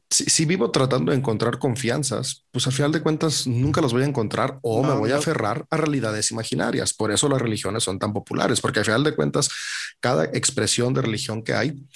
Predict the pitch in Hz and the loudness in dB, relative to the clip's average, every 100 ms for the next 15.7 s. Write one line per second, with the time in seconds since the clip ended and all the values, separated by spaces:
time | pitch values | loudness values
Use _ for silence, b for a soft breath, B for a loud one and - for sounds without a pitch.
0 | B B 120 - 113 117 135 131 117 104 | B B 0 2 2 2 2 2 2 0
1 | 101 117 120 113 104 - - - 92 110 | 0 0 2 0 -2 -2 -2 -2 -4 -4
2 | 110 98 98 98 - 117 98 101 101 107 | -2 -2 -2 -2 0 0 0 -4 -4 -2
3 | 110 113 104 143 143 104 107 - 135 131 | 0 0 0 2 2 0 0 -2 -4 -8
4 | - - 110 - 127 147 143 160 151 143 | -8 -8 -10 -4 -2 -2 -2 0 2 2
5 | 131 135 147 202 - 160 151 214 - 131 | 2 2 2 0 2 2 2 2 2 0
6 | - 143 - - - 107 - - 113 156 | 0 -2 -2 -4 -4 -6 -8 -4 0 0
7 | 190 135 - 98 101 127 170 190 - - | 0 0 -2 -2 -4 -2 0 0 -2 -4
8 | - 107 98 104 143 175 - 120 101 104 | -2 0 2 0 0 0 0 0 0 0
9 | 98 117 143 135 135 110 120 120 113 113 | 0 2 2 0 0 0 0 0 0 0
10 | 117 120 104 98 95 107 113 117 - 101 | 0 -2 -4 -6 -2 0 2 0 0 -2
11 | 95 107 196 B B B B B B 147 | -2 -2 -4 B B B B B B 0
12 | 143 135 135 135 - 135 135 131 156 - | 2 0 -4 -8 -4 -2 -2 -2 0 2
13 | 190 147 127 117 120 127 - 135 127 - | 2 2 0 0 0 -2 -2 0 0 0
14 | 131 117 - 135 127 123 113 104 110 135 | -2 -2 0 0 0 0 0 0 0 0
15 | 120 123 - 123 135 131 - | 2 0 0 0 -2 -2 -6